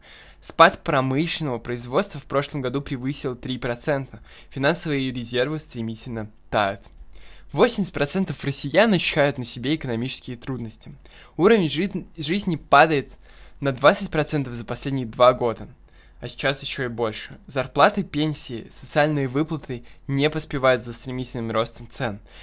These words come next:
Число людей, живущих за чертой бедности, растет. Сейчас это уже более двадцати миллионов человек. На пятнадцать процентов вырос уровень безработицы. Инвестиции в экономику почти на нуле. Менее семи миллиардов долларов за пятнадцатый год.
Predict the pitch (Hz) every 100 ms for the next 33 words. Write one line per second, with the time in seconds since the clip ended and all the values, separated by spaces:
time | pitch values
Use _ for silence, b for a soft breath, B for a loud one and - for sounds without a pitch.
0 | B - 143 175 180 151 123 139 151 123
1 | 120 120 139 170 175 151 139 147 - 147
2 | 139 147 135 - 131 123 - - 175 131
3 | - B B - 170 180 - 151 143 143
4 | 131 147 147 120 120 135 175 120 - 123
5 | 127 117 113 113 113 - 120 123 113 101
6 | - - - - - - - - - 120
7 | 101 131 123 156 131 - 117 139 156 156
8 | - B B B - 131 131 127 156 -
9 | 127 127 127 127 135 143 143 185 180 123
10 | - - - b b b 135 127 - 185
11 | - 147 127 139 120 135 185 135 - 117
12 | - 139 151 190 185 135 110 131 - b
13 | b - 135 135 131 - 131 131 127 120
14 | 117 110 120 131 139 123 113 117 - 117
15 | 117 - 120 120 104